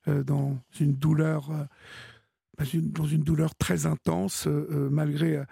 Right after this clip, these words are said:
euh, un diagnostic, euh, un peu, euh, euh,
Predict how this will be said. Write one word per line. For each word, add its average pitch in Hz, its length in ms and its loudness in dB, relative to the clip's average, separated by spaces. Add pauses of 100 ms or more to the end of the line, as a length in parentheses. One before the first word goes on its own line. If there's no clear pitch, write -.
(580)
euh, 139 320 2 (380)
un 143 80 4
diagnostic, 156 800 -2
euh, 147 260 2
un 143 100 2
peu, 156 540 4 (560)
euh, 202 40 -8
euh, 185 60 -4